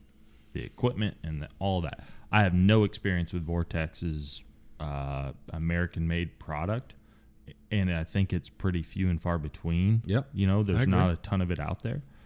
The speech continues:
Speaker 1: Um, but, you know, when you get into red dots and shit like that,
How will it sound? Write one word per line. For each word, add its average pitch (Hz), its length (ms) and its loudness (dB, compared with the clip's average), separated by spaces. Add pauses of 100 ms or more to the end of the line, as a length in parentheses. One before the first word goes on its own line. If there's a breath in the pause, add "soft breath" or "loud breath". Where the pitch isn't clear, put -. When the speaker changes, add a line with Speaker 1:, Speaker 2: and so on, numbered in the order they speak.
(420 soft breath)
Speaker 1:
Um, 80 500 2 (120)
but, 135 320 4
you 104 80 2
know, 76 240 -2 (160)
when 107 200 4
you 90 100 2
get 80 140 2
into 78 200 0
red 76 220 -4
dots 71 320 -8
and 73 120 -6
shit - 200 -12
like - 240 -12
that, 107 380 -2